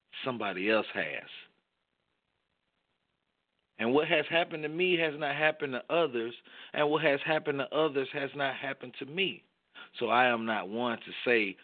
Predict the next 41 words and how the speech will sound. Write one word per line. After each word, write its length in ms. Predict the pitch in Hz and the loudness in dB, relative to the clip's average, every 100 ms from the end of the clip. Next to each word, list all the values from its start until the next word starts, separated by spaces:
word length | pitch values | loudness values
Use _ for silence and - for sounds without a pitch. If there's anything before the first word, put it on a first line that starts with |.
| _ | _
who 260 | 123 120 110 | -4 0 -2
is 80 | 110 | 0
hurting 360 | 127 120 113 107 | 2 2 2 -6
and 140 | 95 | -8
who 200 | 117 120 | -4 -2
is 60 | 110 104 | -2 0
lying. 440 | 120 127 98 78 - _ _ _ _ _ _ _ _ _ _ _ _ _ - - - | 2 2 -2 -6 -20 _ _ _ _ _ _ _ _ _ _ _ _ _ -20 -20 -2
I 120 | 117 | 2
am 160 | 123 | 4
not 220 | 123 120 117 | 4 4 4
one 180 | 123 | 0
to 60 | 117 - | -2 4
say 140 | 120 | 4
who 220 | 120 123 | 4 4
is 120 | 120 104 | 2 4
real 260 | 117 123 113 | 4 4 2
and 80 | |
who 160 | 117 120 | 0 2
is 60 | 117 - | 2 0
fake. 280 | 131 113 - _ _ _ _ _ _ _ _ - | 2 2 -2 _ _ _ _ _ _ _ _ -8
Only 440 | 139 156 156 143 - 113 | -2 0 2 0 -4 -4
the 180 | 123 - | -2 2
actions 440 | 151 165 - 151 - | 2 2 -2 -10 -6
of 140 | 120 | -8
myself 580 | 117 139 143 - 147 143 135 | 0 2 2 2 2 2 -2
and 160 | 123 | -8
the 80 | 120 - | -8 -2
action 420 | 135 139 - 135 | -2 -2 -6 -8
of 160 | 131 117 | -8 0
those 300 | 139 135 127 - | 0 0 -2 0
others 400 | 151 139 98 78 - _ _ _ _ | 2 2 -2 -10 -18 _ _ _ _
are 140 | 101 110 | -6 -6
to 160 | - 101 - | -6 -12 -4
say 320 | 120 95 82 _ _ | -2 -2 -8 _ _
what 260 | 90 107 110 | -6 -2 0
is 120 | 98 92 | -2 -2
what 240 | 107 101 | -2 -2
and 160 | 98 107 | -4 -4
what 160 | 107 | -4
is 80 | 98 | -4
not. 320 | 117 135 113 | 0 2 0